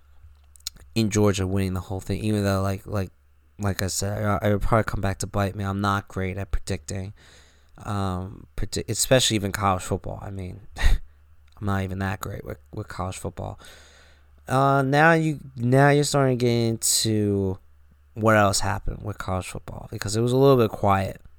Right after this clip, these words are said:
last, last, last week, um, other than when it comes to, like, games and stuff like that.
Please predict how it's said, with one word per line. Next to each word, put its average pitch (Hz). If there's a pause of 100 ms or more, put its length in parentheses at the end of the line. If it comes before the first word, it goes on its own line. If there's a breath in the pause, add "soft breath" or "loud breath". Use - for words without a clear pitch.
(180)
last, 98 (400)
last, 101
last 98
week, 98
um, 98 (100)
other 107
than 101
when 104
it 101
comes -
to, -
like, 98
games 101
and 95
stuff 101
like 104
that. -